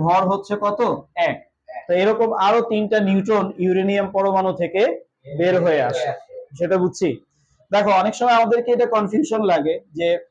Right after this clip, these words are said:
নিউট্রন দ্বারা ইউরেনিয়ামকে যখন আঘাত করি, আঘাত করলে ইউরেনিয়াম ভাঙলো ঠিক আছে, ভাঙার পরে আবার এগুলা কেমনে তৈরি হলো? তাহলে কি ইউরেনিয়ামের ভিতরে এগুলা লুকায় ছিল এরকম? দেখো, একটা পরমাণুর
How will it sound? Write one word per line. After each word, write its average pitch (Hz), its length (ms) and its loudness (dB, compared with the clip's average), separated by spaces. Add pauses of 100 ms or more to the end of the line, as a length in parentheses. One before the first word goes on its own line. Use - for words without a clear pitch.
(240)
নিউট্রন 208 520 0
দ্বারা 240 160 4 (120)
ইউরেনিয়ামকে 220 580 0 (100)
যখন 220 180 -2 (140)
আঘাত 208 240 2 (120)
করি, 147 180 0 (260)
আঘাত 196 300 2
করলে 220 180 2 (140)
ইউরেনিয়াম 220 480 2 (120)
ভাঙলো 190 280 2 (120)
ঠিক 175 200 -4
আছে, 160 200 -4 (400)
ভাঙার 175 460 0
পরে 247 220 4
আবার 240 120 2 (100)
এগুলা 220 280 2
কেমনে 190 320 -2
তৈরি 160 240 0
হলো? 123 160 -10 (360)
তাহলে 170 180 -2
কি 202 120 -2
ইউরেনিয়ামের 208 540 2
ভিতরে 202 220 0
এগুলা 202 240 2
লুকায় 208 320 2
ছিল - 120 -8 (120)
এরকম? 196 280 -2 (680)
দেখো, 180 180 0 (160)
একটা 220 240 0 (440)
পরমাণুর 220 760 2